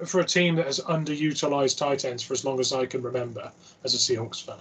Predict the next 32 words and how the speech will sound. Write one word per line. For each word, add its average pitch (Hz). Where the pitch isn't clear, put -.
Granted, 165
I -
think 139
both 135
of 123
you 120
have 120
probably 117
been 113
Seahawks 127
fans 131
longer 123
than 120
me, 127
actually, 113
but, -
um, 127
that 175
I've 175
never 165
seen, 151
uh, 139
consistent -
good 131
use 131
of, 123
of 123
tight 127
ends 120
in 117
our 117
schemes. -